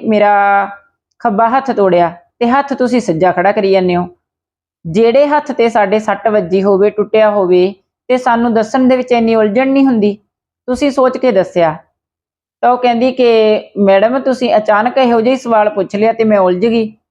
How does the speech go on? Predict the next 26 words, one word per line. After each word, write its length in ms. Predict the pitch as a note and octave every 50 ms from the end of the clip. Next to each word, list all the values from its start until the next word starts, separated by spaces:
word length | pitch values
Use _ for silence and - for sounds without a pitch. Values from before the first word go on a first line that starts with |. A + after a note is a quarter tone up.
| _ _ -
ਇਹਦੇ 200 | A#3 A#3 C4 C#4+
ਵਿੱਚ 260 | C#4 C#4+ C#4 C#4+ B3+ B3 A#3+ A#3 A3+ A3 G#3+ G#3+ - - - _ _
ਤੁਸੀਂ 260 | - A#3 A3 - A#3 A#3
ਮੈਨੂੰ 280 | A3+ A3+ A3 A#3 A3+ A#3+
ਇਹ 100 | C4 B3+
ਕੁਐਸਚਨ 480 | - C4+ B3+ A#3 - - - D4 D4+
ਹੀ 60 | D#4
ਨਹੀਂ 140 | D4+ D4 C#4+
ਸੀ 120 | C4+ C4+ -
ਕਰਨ 260 | B3+ A#3+ A3+ A3+ A3+
ਵਾਲਾ 240 | A3+ G#3+ G#3+ G#3 G#3 - - - _ _ _ - G3
ਜਦੋਂ 220 | A3+ G#3+ B3 B3
ਤੁਹਾਡੇ 280 | B3 C4+ C4+ B3 C4 B3
ਸਾਹਮਣੇ 360 | B3+ A#3+ G#3+ A3 B3 C4+ C4
ਸਾਰਾ 220 | B3+ B3 A3+ A3+
ਕੁਝ 180 | A#3 A3 G#3+ A3+
ਲਿਖਿਆ 340 | A3 G3+ F#3+ - G#3+ G3 G3
ਪਿਆ।" 280 | - E3+ E3 D3+ D#3+ - - - _ - - _ _ _ _ _ _ _ _ _ _ - - _ _ _ _ _ _ _ _ -
ਤਾਂ 120 | - A#3 A3+
ਜੱਜ 260 | G#3+ A3+ G#3+ F#3 G#3+
ਸਾਹਿਬਾਂ 380 | G#3 A3 G#3 G3 G3 A3 A#3 A3+
ਅੱਗੇ 180 | G3+ G3+ G3+
ਕਹਿੰਦੀ 260 | - G3+ G3+ G3+ A3+
ਆ, 40 | A#3
"ਠੀਕ 360 | A3+ - - G3+ F#3 F3+ -
ਆ, 160 | F3+ E3 D#3